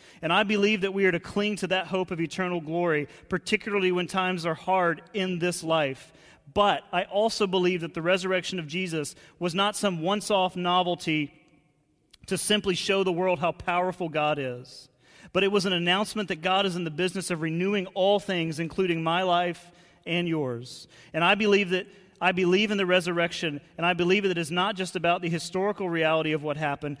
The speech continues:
but also about the spiritual reality of what is happening every single day in the lives of people. Resurrection isn't just something to believe in and a hope to cling to. It's also a way of living.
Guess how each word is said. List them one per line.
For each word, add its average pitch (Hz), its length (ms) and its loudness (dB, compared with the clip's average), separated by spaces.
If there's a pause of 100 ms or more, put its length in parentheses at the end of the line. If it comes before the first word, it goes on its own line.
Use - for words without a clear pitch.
(120)
but 160 120 -4
also 202 380 2
about 180 200 0
the 165 80 -10
spiritual 208 640 0
reality 160 400 2
of 160 100 -2
what 156 140 -4
is 151 100 -6
happening 175 460 -4
every 185 460 -2
single 175 440 -4
day 151 420 -2
in 170 100 -6
the 151 80 -2
lives 151 340 0
of 151 120 -12
people. 135 440 -10 (260)
Resurrection 190 800 2 (240)
isn't 214 300 0
just 185 220 -2
something 185 340 -2
to 175 100 -4
believe 165 400 -2
in 123 300 -6 (260)
and 170 140 -2
a 156 40 -2
hope 190 300 -4
to 175 100 -8
cling 175 360 -4
to. 127 340 -6 (180)
It's 170 140 -6
also 202 400 0
a 185 40 2
way 165 180 2
of 156 100 -4
living. 151 480 -2